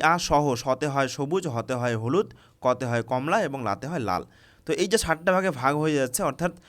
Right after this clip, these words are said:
বর্ণালী গঠিত হচ্ছে। তো এটি আলোর কোন ধর্মের জন্য গঠিত হয়?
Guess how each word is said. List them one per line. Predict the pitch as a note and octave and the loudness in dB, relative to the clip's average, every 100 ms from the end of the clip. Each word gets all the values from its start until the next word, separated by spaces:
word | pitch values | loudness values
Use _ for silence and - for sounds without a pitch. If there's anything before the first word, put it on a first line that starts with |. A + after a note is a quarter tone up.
| - - - | -20 -20 0
বর্ণালী | C3+ E3+ G3+ G#3+ A3 | 6 6 8 6 6
গঠিত | C#3+ C3 A2+ | 4 2 -2
হচ্ছে। | G2 - G#2+ - - - - _ - | -4 -2 -4 -6 -14 -20 -20 _ 0
তো | |
এটি | F#3 G3 A#3+ B3 | 4 4 4 4
আলোর | D#3 E3 G3+ G3 - | 6 6 4 0 -2
কোন | G3 A3 | -2 0
ধর্মের | F#3+ E3 F3 F3 | -2 0 -2 -2
জন্য | E3 E3 | -2 -4
গঠিত | B2 B2+ A#2+ | -4 -4 -4
হয়? | B2 F#3+ | 0 0